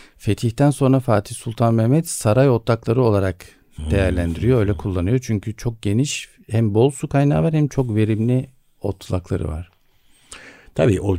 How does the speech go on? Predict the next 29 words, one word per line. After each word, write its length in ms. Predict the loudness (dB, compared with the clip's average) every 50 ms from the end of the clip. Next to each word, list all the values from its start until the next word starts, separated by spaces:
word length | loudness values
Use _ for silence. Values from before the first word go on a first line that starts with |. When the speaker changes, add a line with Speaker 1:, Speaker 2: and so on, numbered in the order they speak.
| -4 -6 -2
Speaker 2:
zamanlarda 840 | 0 0 2 2 2 2 2 2 2 2 2 0 0 0 0 -2
gittiğimiz 800 | -6 -8 -8 -6 -6 -6 -8 -8 -14 -8 -4 -2 -2 -2 -2 -2
zaman 260 | -4 -4 -4 -4 -6
ki 160 | -6 -8 -10 -8 -6
çok 320 | -2 -2 -2 -4 -4 -12
da 60 | -12
uzak 520 | -12 -10 -8 -8 -8 -8 -8 -14 -12 -4 -2
değil 220 | -2 -2 -2 -6
yani. 260 | -12 -14 -16 -18 -20 -20 -20 -20 _ -20 -20 -20 -20 -20 -20 -20 -20 -16 -12
E, 120 | -10 -6 -4
bin 180 | -2 -2 -2
dokuz 260 | -4 -4 -6 -6 -6
yüz 80 | -6 -6
otuzlu, 400 | -8 -8 -8 -8 -8 -8 -8 -10
kırklı 320 | -10 -12 -12 -12 -8 -6
yıllara, 360 | -6 -4 -4 -4 -6 -6 -8 -10 -10 -14 -10 -8
pardon, 300 | -6 -6 -6 -8 -10 -10
otuzlu, 300 | -10 -10 -10 -8 -6 -6
yirmili 300 | -6 -6 -6 -6 -6 -6
yıllara 340 | -8 -8 -8 -10 -12 -12
baktığımız 340 | -12 -14 -12 -8 -8 -8 -6
zaman 160 | -6 -6 -6
oralar 300 | -8 -8 -10 -10 -12 -10
hep 240 | -10 -12 -12 -10 -12
böyle 300 | -10 -10 -8 -8 -6 -6
yeşillik 640 | -6 -6 -6 -8 -8 -8 -8 -8 -8 -8 -8 -8 -8
alan, 320 | -8 -8 -6 -6 -6 -8 -10
ormanlık 440 | -12 -14 -12 -12 -10 -10 -10 -8 -6
alan, 280 | -6 -6 -6 -8 -10